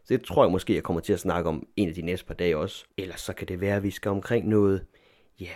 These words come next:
film eller T V eller bøger, hvad der lige interesserer os. Vi har jo god tid for tiden, og det synes jeg, vi skal udnytte. Men som sagt, så, øh, bliver i dag en mere klassisk episode. Jeg kommer til at snakke om et enkelt brætspil,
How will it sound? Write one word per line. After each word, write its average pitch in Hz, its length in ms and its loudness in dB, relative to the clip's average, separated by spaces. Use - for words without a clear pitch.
film 135 360 -4
eller 107 160 -2
T - 140 -8
V 165 180 -2
eller 110 320 -2
bøger, 151 320 0
hvad 120 160 -4
der 143 80 2
lige 135 120 2
interesserer 131 440 0
os. - 280 -10
Vi 110 80 -2
har 143 160 0
jo 120 100 2
god 160 160 4
tid 190 200 -4
for - 100 -16
tiden, 135 300 -2
og - 100 -14
det 120 140 0
synes 110 240 -4
jeg, 101 80 -2
vi 98 60 -4
skal 98 200 -2
udnytte. 90 400 0
Men 110 100 0
som 127 100 -6
sagt, 165 420 -6
så, 127 300 0
øh, 98 140 2
bliver 110 240 4
i - 20 4
dag 127 320 4
en 98 120 0
mere 104 200 6
klassisk - 500 -2
episode. 82 480 -8
Jeg 117 140 0
kommer 107 180 -2
til 113 120 -2
at 101 80 0
snakke 104 300 -2
om 90 200 -4
et 98 100 -4
enkelt 101 260 -4
brætspil, 135 500 0